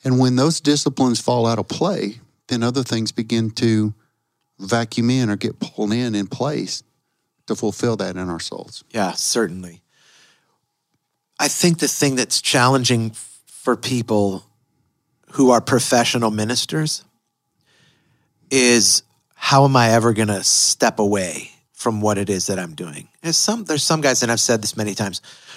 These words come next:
Speaker 2: that there's some guys who need to step away
Speaker 1: Mm.
Speaker 2: because they're a fraud. But
Speaker 1: Mm.
Speaker 2: there are some guys who need to step away because they're just exhausted,
Speaker 1: Mm-hmm.
Speaker 2: and, and some of that's self-induced.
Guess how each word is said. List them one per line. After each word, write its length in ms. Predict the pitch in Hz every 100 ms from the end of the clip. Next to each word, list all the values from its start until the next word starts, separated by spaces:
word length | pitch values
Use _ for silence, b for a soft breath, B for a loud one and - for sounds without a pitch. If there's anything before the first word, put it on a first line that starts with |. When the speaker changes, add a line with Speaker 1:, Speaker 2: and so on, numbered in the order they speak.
| B
Speaker 2:
that 120 | 139
there's 180 | 139 127
some 240 | - 156 170
guys 340 | 151 131 -
who 120 | 147
need 500 | 117 110 143 156 -
to 100 | 131
step 340 | - - 107 104
away 380 | 98 90 90 104
Speaker 1:
Mm. 160 | 104
Speaker 2:
because 360 | 95 127 110 -
they're 180 | 110 92
a 60 |
fraud. 600 | - - 107 90 69 - - _ _ _ _ b b b b -
But 120 | 175
Speaker 1:
Mm. 20 |
Speaker 2:
there 80 | 180
are 40 | 175
some 240 | - 220
guys 260 | 202 151 -
who 60 |
need 180 | 135 127
to 60 | 123
step 280 | - 123
away 100 | 120
because 320 | 117 110 123 107
they're 100 | 110
just 200 | - 104
exhausted, 800 | - - 98 196 - - - - -
Speaker 1:
Mm-hmm. 100 | 117
Speaker 2:
and, 420 | 113 110 107 101 _ -
and 320 | 120 113 113 -
some 300 | - 135 127
of 100 | 120
that's 220 | 107 -
self-induced. 720 | - 113 104 98 95 87